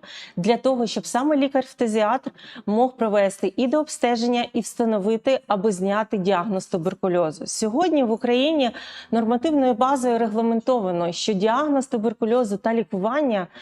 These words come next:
е, призначає саме лікар-фтизіатр. Тому сімейні лікарі, е, направляли таких людей, у яких була підозра на захворюваність на туберкульоз, саме до лікаря-фтизіатра.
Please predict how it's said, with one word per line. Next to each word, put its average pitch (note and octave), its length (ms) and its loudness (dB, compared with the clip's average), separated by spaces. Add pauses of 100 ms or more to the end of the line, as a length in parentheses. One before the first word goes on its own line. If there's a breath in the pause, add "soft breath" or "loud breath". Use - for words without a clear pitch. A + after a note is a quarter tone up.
(340 loud breath)
е, G3 400 0 (180)
призначає A3+ 640 0
саме A#3 420 0
лікар-фтизіатр. G3+ 920 -2 (460 loud breath)
Тому B3 280 2
сімейні B3 520 2
лікарі, G#3+ 460 -2
е, D#4 80 -6 (760 loud breath)
направляли A#3 920 0
таких G#3 400 -2
людей, A3+ 540 0
у G3+ 40 -2
яких G#3 340 -2
була F#3 280 0
підозра F3+ 680 0
на F#3+ 160 0
захворюваність F3+ 720 -2
на F#3 80 -4
туберкульоз, F3 800 -2 (260 loud breath)
саме D4+ 360 -2
до B3 120 4
лікаря-фтизіатра. G#3 1000 -2